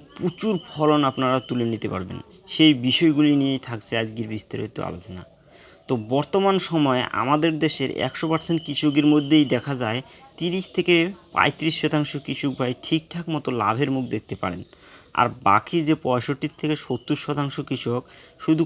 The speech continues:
খরচের টাকাটুকুই তুলতে তাদের হিমশিম খেয়ে যেতে হয়। এমন অনেক কৃষকই আবার রয়েছেন যারা খরচের টাকাটুকু ঠিকঠাক মতো তুলতে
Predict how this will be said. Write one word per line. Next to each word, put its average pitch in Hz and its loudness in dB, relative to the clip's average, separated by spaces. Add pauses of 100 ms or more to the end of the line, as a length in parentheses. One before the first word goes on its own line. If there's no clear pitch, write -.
খরচের 147 0 (100)
টাকাটুকুই 151 0
তুলতে 139 2 (100)
তাদের 120 0 (100)
হিমশিম 120 -2
খেয়ে 113 -4
যেতে 98 -14
হয়। 90 -12 (520)
এমন 175 4 (200)
অনেক 190 2 (100)
কৃষকই 180 6 (280)
আবার 147 6 (100)
রয়েছেন 131 0 (500)
যারা 139 4 (180)
খরচের 151 2 (120)
টাকাটুকু 147 -2 (140)
ঠিকঠাক - -6
মতো 127 -2 (100)
তুলতে 113 -4